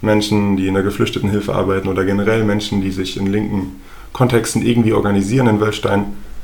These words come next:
Und genau diese Leute wollten wir eben unterstützen, ähm, sind deswegen nach Wöllstein gefahren und haben unsere, ja, unsere offensive Demo gestartet quasi. Also dass wir nicht immer nur als, als Feuerwehr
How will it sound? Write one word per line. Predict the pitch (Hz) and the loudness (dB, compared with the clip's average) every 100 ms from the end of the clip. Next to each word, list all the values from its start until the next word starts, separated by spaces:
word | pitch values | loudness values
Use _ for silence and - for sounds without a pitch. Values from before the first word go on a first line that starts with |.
| - | 0
Und | - 98 | 2 4
genau | 107 107 110 | 8 8 8
diese | 107 113 104 - | 6 4 4 2
Leute | 101 101 101 | 4 4 4
wollten | 98 98 92 | 2 4 4
wir | |
eben | 92 92 | 2 2
unterstützen, | 90 95 120 - 107 98 - - - 110 | -2 0 -2 0 -2 -4 -8 -12 -12 -4
ähm, | 95 95 | -2 0
sind | 101 | -2
deswegen | 104 107 101 98 | -2 2 2 2
nach | 92 | 2
Wöllstein | 98 95 98 | 0 0 0
gefahren | 95 - 98 95 | -2 0 0 0
und | |
haben | 92 92 | 0 -2
unsere, | 90 - 92 90 - - - - | -2 -2 -2 -4 -10 -10 -10 -2
ja, | 95 - 98 - - - | 0 0 -4 -8 -10 -8
unsere | - - | -4 -2
offensive | 95 107 95 117 104 | 0 0 0 2 2
Demo | 104 104 101 | 4 4 2
gestartet | 92 - 87 92 - | 2 0 0 -2 -4
quasi. | 92 87 90 | -4 -2 0
Also | 90 90 | 0 0
dass | 92 104 | 0 2
wir | |
nicht | 101 104 95 | 2 2 2
immer | 104 | 0
nur | 101 98 95 | 0 2 2
als, | 95 - - - - - - - - - | 0 -6 -10 -12 -10 -10 -4 -4 -4 -4
als | - - | -4 6
Feuerwehr | 135 131 117 120 117 110 110 107 104 | 10 10 12 12 12 10 10 8 6